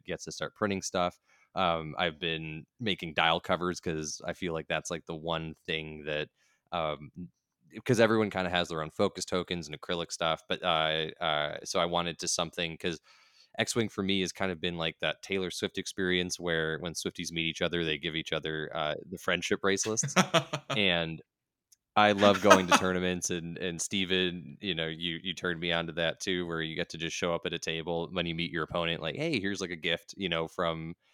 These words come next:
Speaker 1: from my shop." They usually have something in return, or they have a sticker from, from their city that they're in, in their store, which is so great. Um, or, or printing, like, token trays when I meet new players and as a way to organize all of the little cardboard components because,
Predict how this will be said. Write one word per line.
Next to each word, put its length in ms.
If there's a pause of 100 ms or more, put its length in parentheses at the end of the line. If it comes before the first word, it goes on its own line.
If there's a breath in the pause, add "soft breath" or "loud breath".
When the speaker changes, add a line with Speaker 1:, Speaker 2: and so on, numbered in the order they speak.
(160)
Speaker 1:
from 160
my 160
shop." 260
They 100
usually 320
have 100
something 260
in 60
return, 360
or 60
they 140
have 100
a 40
sticker 380
from, 360
from 240
their 180
city 320
that 160
they're 220
in, 220 (480)
in 140
their 200
store, 460 (240)
which 180
is 100
so 200
great. 360 (840)
Um, 420
or, 120
or 160
printing, 360
like, 140
token 320
trays 300
when 140
I 180
meet 200
new 160
players 440
and 260
as 180
a 40
way 180
to 80
organize 640
all 340
of 260
the 220
little 220
cardboard 440
components 500
because, 400